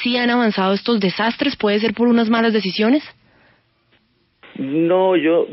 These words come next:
Speaker 2: yo, yo no creo que tenga ahí esa, esa, yo no lo miraría por ese lado, porque,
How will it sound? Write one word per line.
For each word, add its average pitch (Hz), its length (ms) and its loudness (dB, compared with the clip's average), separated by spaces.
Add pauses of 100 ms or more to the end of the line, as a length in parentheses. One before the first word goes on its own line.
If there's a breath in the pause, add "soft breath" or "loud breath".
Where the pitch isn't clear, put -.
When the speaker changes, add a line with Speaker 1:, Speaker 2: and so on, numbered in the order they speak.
Speaker 2:
yo, 160 240 0
yo 165 140 0
no 196 120 0
creo 185 240 0
que 151 200 0
tenga 147 520 0
ahí 117 220 0
esa, 139 440 0
esa, 123 640 0 (220)
yo 127 140 0
no 143 100 0
lo 147 100 2
miraría 113 360 0
por 113 180 -2
ese 95 220 0
lado, 101 320 0 (420 loud breath)
porque, 107 320 0